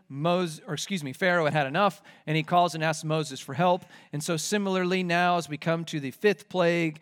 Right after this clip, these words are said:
or excuse me, the fourth plague and the fruits of it, he's come and asking Moses for help. This fourth plague, the swarm of insects, again, probably flies,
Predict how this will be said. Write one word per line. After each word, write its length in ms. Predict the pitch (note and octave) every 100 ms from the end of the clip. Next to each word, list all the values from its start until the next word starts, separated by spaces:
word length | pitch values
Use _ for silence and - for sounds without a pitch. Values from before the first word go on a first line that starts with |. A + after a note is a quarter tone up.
| -
or 100 | D#3
excuse 320 | D3 - F3+ D3+
me, 80 |
the 80 | C3
fourth 300 | - G3+ -
plague 260 | F3 E3 D3+
and 80 | C3+
the 40 |
fruits 280 | - G3 F3
of 80 | D#3+
it, 160 | D#3+ - -
he's 180 | E3 D#3
come 320 | - F#3+ F#3
and 120 | F3
asking 680 | E3+ D3+ E3 D#3+ - D#3+ D#3 - _ _ -
Moses 460 | D#3 D#3+ D3+ D3+
for 180 | - D#3
help. 380 | C3+ D3+ G#2 - _ _ _ _ _ _ _ _ _ _ _ _ -
This 180 | F3 -
fourth 360 | G3 G3 -
plague, 260 | F3+ F3+ F3
the 80 | D#3+
swarm 380 | - F#3+ F#3
of 100 | C#3+
insects, 680 | F3 G#3 - G3 F#3 - -
again, 280 | D3 D#3+ D3+
probably 400 | F3 E3+ D3 C3+
flies, 540 | - E3 E3 D#3+ D#3